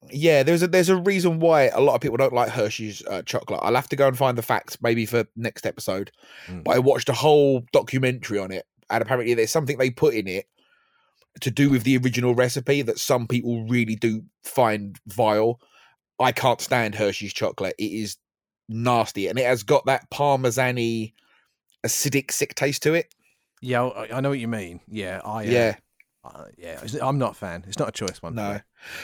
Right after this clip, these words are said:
Speaker 1: Whereas the next one, top tier for me, really, and that is Reese's.
Speaker 2: Oh, God, no.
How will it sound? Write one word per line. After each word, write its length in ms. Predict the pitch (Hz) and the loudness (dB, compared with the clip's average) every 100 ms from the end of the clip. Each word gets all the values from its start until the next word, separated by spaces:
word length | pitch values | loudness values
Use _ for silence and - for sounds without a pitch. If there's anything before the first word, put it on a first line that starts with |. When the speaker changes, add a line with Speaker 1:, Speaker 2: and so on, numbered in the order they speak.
| - _ _ 147 | -18 _ _ 4
Speaker 1:
Whereas 220 | 147 139 | 4 6
the 100 | 156 | 4
next 220 | 175 160 | 2 4
one, 280 | 139 135 135 _ _ _ _ _ _ _ _ _ _ _ _ _ | 4 2 0 _ _ _ _ _ _ _ _ _ _ _ _ _
top 220 | - - | -4 -2
tier 200 | 147 131 | 2 2
for 120 | 120 | 2
me, 200 | 120 123 | 0 0
really, 520 | 120 123 123 113 110 - | 2 2 4 2 0 -2
and 160 | 113 | 0
that 120 | 120 | 0
is 320 | 110 110 110 - | 0 -2 -4 -10
Reese's. 560 | 120 113 - 95 101 - - _ _ _ _ _ _ _ _ _ _ _ _ _ | -6 -6 -4 -8 -8 -12 -14 _ _ _ _ _ _ _ _ _ _ _ _ _
Speaker 2:
Oh, 240 | 131 123 - | -6 -6 -6
God, 180 | 110 98 98 | -8 -8 -8
no. 200 | 85 | -10